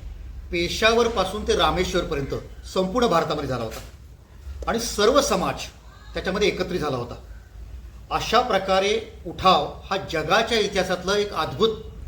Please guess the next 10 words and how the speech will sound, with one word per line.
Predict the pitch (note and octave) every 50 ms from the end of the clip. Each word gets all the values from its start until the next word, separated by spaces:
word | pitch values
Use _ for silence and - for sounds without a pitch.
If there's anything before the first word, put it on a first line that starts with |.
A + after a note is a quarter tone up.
| -
आणि | D#3+ F3
आश्चर्यकारक | D#3+ D3 - - - F#3+ F#3 F#3 F#3 E3 E3+ - D#3
उदाहरण | C#3+ D3+ D3+ D#3 D3+
आहे | C3 G#2 - - - - - - - - - - - - - - -
आणि | - E3 F3 D#3+
या | C3 E3 F3 G3 B3 B3
संपूर्ण | - - G3 F#3+ F#3 F3+ F3+ G3+ G#3 A3
उठावाचं | A#3 G3+ - E3+ D3+ - - F#3 G3 G#3 G3 F3+ F3 F3 E3 E3+ - G3+ G#3+ F#3+ E3+ D3+
नियोजन | D3+ D#3+ E3+ F#3 F#3+ G3+ G#3 G#3 G#3 C4 C4+ B3+
ज्यांनी | B3 G3+ F3+ F3